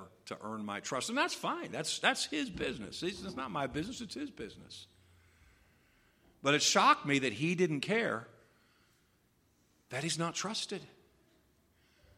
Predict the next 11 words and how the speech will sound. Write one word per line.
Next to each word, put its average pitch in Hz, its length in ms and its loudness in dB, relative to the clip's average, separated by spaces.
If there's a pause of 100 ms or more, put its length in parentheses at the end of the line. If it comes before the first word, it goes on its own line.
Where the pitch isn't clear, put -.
(680)
We 175 240 8
are 165 140 10
servants 196 580 4
of 151 120 -2
the 139 80 -2
Lord. 147 520 4
We 165 160 2
ought 170 160 4
to 123 220 4 (960)
desire 127 640 8
to - 180 2